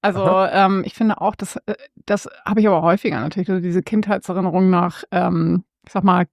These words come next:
Speaker 1: Keller von der Oma oder die Apfelkisten, die im Keller standen. Sowas ist ja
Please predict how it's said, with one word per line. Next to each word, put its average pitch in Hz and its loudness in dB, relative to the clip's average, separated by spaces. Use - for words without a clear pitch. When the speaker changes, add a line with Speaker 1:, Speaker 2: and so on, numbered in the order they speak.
Speaker 1:
Keller 196 2
von 190 2
der 190 0
Oma 175 2
oder - 2
die - -4
Apfelkisten, 190 -2
die 180 0
im 180 0
Keller 170 -4
standen. 165 0
Sowas 170 0
ist 170 -10
ja 165 2